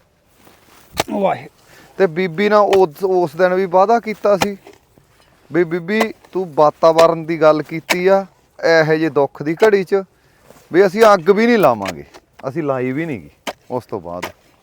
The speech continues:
Speaker 2: ਅੱਗ ਵੀ ਨਹੀਂ ਲਾਈ ਅਸੀਂ ਖੇਤ। ਅੱਜ ਇੱਕ ਬੂਟਾ ਹੋਰ ਲਾਉਣ ਲੱਗਿਆ। ਮੈਂ ਸਾਰੇ ਸਿੱਧੂ ਦੇ ਚਾਹੁਣ ਵਾਲਿਆਂ ਨੂੰ ਬੇਨਤੀ ਕਰਦਾ ਕਿ ਇੱਕ ਇੱਕ ਬੂਟਾ ਹੋਰ ਲਾਓ ਯਾਰ
Speaker 1: ਸਹੀ
Speaker 2: ਸਾਰੇ
Speaker 1: ਗੱਲ ਆ।
Speaker 2: ਯਾਰ। ਪਰਮਾਤਮਾ ਨੇ ਯਾਰ ਬੂਟਾ ਲਾਇਆ ਘਰੇ।
Speaker 1: ਬੂਟਾ ਲਾਇਆ
Speaker 2: ਤੂੰ ਇੱਕ
Speaker 1: ਘਰੇ।
Speaker 2: ਗੱਲ ਹੋਰ ਦੇਖੋ ਤੁਸੀਂ ਕੰਮ ਦੀ।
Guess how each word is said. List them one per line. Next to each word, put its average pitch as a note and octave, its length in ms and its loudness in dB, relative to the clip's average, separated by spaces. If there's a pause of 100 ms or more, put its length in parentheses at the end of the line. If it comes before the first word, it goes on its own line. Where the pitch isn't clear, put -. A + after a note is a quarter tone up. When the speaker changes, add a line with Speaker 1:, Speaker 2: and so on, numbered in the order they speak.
(140)
Speaker 2:
ਅੱਗ A#2 140 -10
ਵੀ C3+ 120 -6
ਨਹੀਂ E3 160 -4
ਲਾਈ D#2+ 240 -10
ਅਸੀਂ - 200 -20
ਖੇਤ। - 340 -12 (1300)
ਅੱਜ A#2+ 160 -10 (400)
ਇੱਕ C3+ 180 -8
ਬੂਟਾ C3 300 -4
ਹੋਰ A2+ 300 -4
ਲਾਉਣ G2 260 -8
ਲੱਗਿਆ। F2 280 -10
ਮੈਂ D#3+ 200 -4
ਸਾਰੇ E3+ 340 4 (140)
ਸਿੱਧੂ D#3 360 -8
ਦੇ F#3+ 120 4
ਚਾਹੁਣ D#3+ 300 -4
ਵਾਲਿਆਂ E3 240 0
ਨੂੰ C#3 120 -8
ਬੇਨਤੀ B2+ 360 -6
ਕਰਦਾ E2 320 -8 (760)
ਕਿ D3+ 100 -6 (120)
ਇੱਕ F3 120 0
ਇੱਕ E3 160 -2
ਬੂਟਾ D#3+ 340 -2
ਹੋਰ C3+ 280 2
ਲਾਓ D#2 220 -8
ਯਾਰ D#2 140 -12
Speaker 1:
ਸਹੀ A2+ 120 -10
Speaker 2:
ਸਾਰੇ C3+ 120 -4
Speaker 1:
ਗੱਲ A#2+ 100 -4
ਆ। F2+ 40 -10
Speaker 2:
ਯਾਰ। F#2 200 -8 (200)
ਪਰਮਾਤਮਾ E3+ 560 0
ਨੇ F#3+ 80 4
ਯਾਰ G#3 140 8
ਬੂਟਾ F#3 320 2
ਲਾਇਆ E3 280 8
ਘਰੇ। G#3 300 2
Speaker 1:
ਬੂਟਾ - 300 -2
ਲਾਇਆ A3 160 -4
Speaker 2:
ਤੂੰ C4+ 100 4
ਇੱਕ B3+ 120 -2
Speaker 1:
ਘਰੇ। A#3+ 80 -2
Speaker 2:
ਗੱਲ B3+ 140 6
ਹੋਰ A#3 280 8
ਦੇਖੋ G#3 300 4
ਤੁਸੀਂ G#3+ 220 -4
ਕੰਮ F3 320 4
ਦੀ। B2+ 160 -4